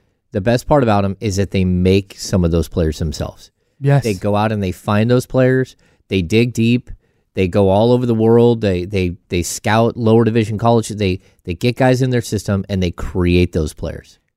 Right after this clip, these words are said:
Speaker 2: Caleb Martin, their, their, their three best players last night, Caleb Martin, Jaime Jaquez, and Bam Adebayo. We're safe to say that?
Speaker 1: Well, yeah, that and Kevin Love.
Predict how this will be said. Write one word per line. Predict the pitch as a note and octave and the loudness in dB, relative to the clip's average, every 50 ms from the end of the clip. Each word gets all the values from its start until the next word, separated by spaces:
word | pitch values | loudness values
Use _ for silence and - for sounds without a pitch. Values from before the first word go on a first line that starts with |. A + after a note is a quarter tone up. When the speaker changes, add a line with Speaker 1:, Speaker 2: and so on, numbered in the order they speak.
| _ _ _ | _ _ _
Speaker 2:
Caleb | - F#3 A3 B3 A#3 F#3 | 0 2 2 2 2 2
Martin, | F3+ F3 E3 D3+ C#3+ C3 A#2+ | 2 0 0 -2 -4 -6 -4
their, | C3 D3 D3+ F#3 | -2 0 0 0
their, | G3+ F3 F3+ F#3 F3+ D3+ | 0 0 2 2 0 0
their | F3 D#3+ F3+ F3+ | -2 -2 -2 -2
three | D#3+ - A3 A#3 A3+ | -2 -2 -2 0 0
best | G#3+ G#3 - - - | 2 0 0 -2 -2
players | F3 E3+ D#3+ D3+ B2+ C#3+ | -2 0 0 0 -2 -2
last | C3 B2+ - C#3+ | -4 -4 -4 -6
night, | B2 A#2 - | -8 -6 -4
Caleb | - E3 D#3+ D#3 D3 | -2 0 0 2 0
Martin, | D3 D#3 D#3+ D3+ | 0 -2 -2 -2
Jaime | B2+ C#3+ C#3+ C#3 C3+ | -2 -2 0 0 0
Jaquez, | B2+ C3+ C3+ - - D3 C3 | 0 -2 -2 -2 -4 -4 -4
and | B2+ B2 | -2 -2
Bam | C3+ C3 B2+ | 0 0 0
Adebayo. | B2 B2 B2 B2 B2+ B2+ B2+ - - _ _ _ _ _ _ _ _ _ _ | 0 0 0 0 0 0 -2 -4 -8 _ _ _ _ _ _ _ _ _ _
We're | D#3 C3+ - _ | -8 -8 -8 _
safe | _ - - C#3+ C3+ - | _ -4 0 0 0 0
to | - B2+ | -2 -4
say | - C#3+ C#3 | -2 -2 -2
that? | C#3 C#3 - - _ _ _ _ _ _ _ _ _ _ - | -2 -4 -6 -10 _ _ _ _ _ _ _ _ _ _ -4
Speaker 1:
Well, | A2 G2 F#2+ G2 | 0 2 2 4
yeah, | F#2 F2 F2+ F2+ | 2 2 2 0
that | F#2 F#2+ G2+ F#2 | 0 0 -2 -2
and | F2 D#2+ | -2 -4
Kevin | G#2+ G#2 F#2+ F#2 | -2 -2 -2 0
Love. | G#2+ A#2+ A2 G2 - | 0 0 0 0 -2